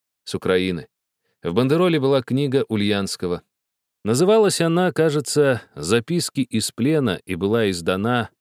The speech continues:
в Ленинграде. Из надписи на обложке я понял, что Ульянский снова бродяжит по стране, теперь, должно быть,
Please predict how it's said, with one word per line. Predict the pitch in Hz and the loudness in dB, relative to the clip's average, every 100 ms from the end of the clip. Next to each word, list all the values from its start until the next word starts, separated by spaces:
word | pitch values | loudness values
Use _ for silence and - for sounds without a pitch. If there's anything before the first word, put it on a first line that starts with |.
| _ | _
в | 73 | -4
Ленинграде. | 101 101 101 95 95 78 64 57 _ _ _ _ _ - | -2 0 -2 0 -2 -4 -10 -20 _ _ _ _ _ -2
Из | 107 | 0
надписи | 160 185 147 131 | 2 0 -2 -2
на | 135 127 | 0 0
обложке | 127 151 - | 2 0 0
я | 107 107 | 0 2
понял, | 139 135 120 | 0 0 -2
что | - 101 | -2 -2
Ульянский | 98 104 135 123 - 110 | 0 -2 -2 -6 -4 -4
снова | - 107 123 104 | -2 -2 0 -2
бродяжит | 90 90 101 135 117 113 - | 0 0 0 -2 -2 -6 -10
по | - | -14
стране, | - - 85 110 139 | -10 -6 -2 -2 -2
теперь, | 98 90 95 | -6 -4 -2
должно | 87 85 85 98 | 0 -2 -2 -4
быть, | 92 90 | -4 -6